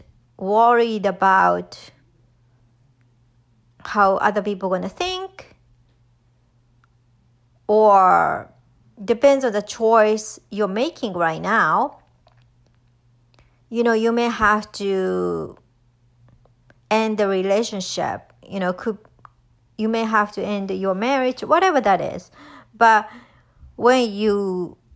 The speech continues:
follow your heart and you're stepping,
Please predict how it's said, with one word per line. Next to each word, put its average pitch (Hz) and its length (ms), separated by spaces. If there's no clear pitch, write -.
follow 226 920
your 185 300
heart 220 420
and 202 640
you're 220 320
stepping, 202 880